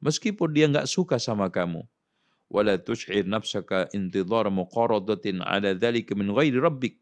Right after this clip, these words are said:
azza wa jal." Jangan sekali-kali meminta balas jasa akan semua pemberian kita kecuali dari Allah. Itu kuncinya, Pak.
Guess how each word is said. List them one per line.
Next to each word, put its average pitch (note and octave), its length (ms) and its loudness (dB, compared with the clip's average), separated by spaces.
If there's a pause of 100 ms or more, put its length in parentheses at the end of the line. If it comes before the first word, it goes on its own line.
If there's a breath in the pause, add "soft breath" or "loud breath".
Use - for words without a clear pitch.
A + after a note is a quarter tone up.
(140)
azza F#2+ 320 2
wa F2 120 2
jal." F2+ 200 -8 (600 soft breath)
Jangan A#2 640 4
sekali-kali G2 880 0 (1000)
meminta A2+ 720 8
balas G2 400 4
jasa A2+ 400 4
akan G#2+ 400 2
semua B2 400 6
pemberian G2+ 480 8
kita F#2 400 2
kecuali F#2 400 6
dari F2 240 4
Allah. F2 320 2 (480)
Itu A#2 160 6
kuncinya, F#2 560 6
Pak. - 200 -6